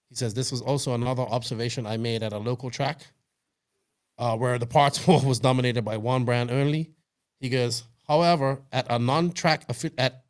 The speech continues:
at the non-track affiliate hobby shop, I can find several competing brands, more so tenth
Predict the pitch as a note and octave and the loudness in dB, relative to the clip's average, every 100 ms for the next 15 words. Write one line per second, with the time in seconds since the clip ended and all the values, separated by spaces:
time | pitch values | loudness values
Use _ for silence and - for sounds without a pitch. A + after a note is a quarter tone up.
0 | _ _ _ _ - C3+ C3+ B2 A#2+ A#2+ | _ _ _ _ -2 0 2 -2 0 2
1 | D3+ F#3 G3+ F#3+ _ _ - C3+ C3+ - | 2 2 0 -4 _ _ -2 0 0 -6
2 | A#2 - D3 C3+ B2+ A#2+ A2 A2 G2 _ | -8 -2 -2 0 -2 -4 -4 -4 -8 _
3 | _ _ _ _ _ _ C3 D3 D3+ C3 | _ _ _ _ _ _ 0 2 2 0
4 | C3 A#2+ A#2 A2+ - - D#3 D#3 D#3+ D3+ | 0 0 -2 -2 -2 4 4 4 2 0
5 | - C3 C#3 B2+ A#2+ A2+ A#2 G2 - - | 0 0 0 0 -2 -2 -4 -4 -8 -6
6 | B2+ D3 C#3+ - C3 B2 - C#3 A#2 | -2 0 0 0 -2 -2 -2 -4 -4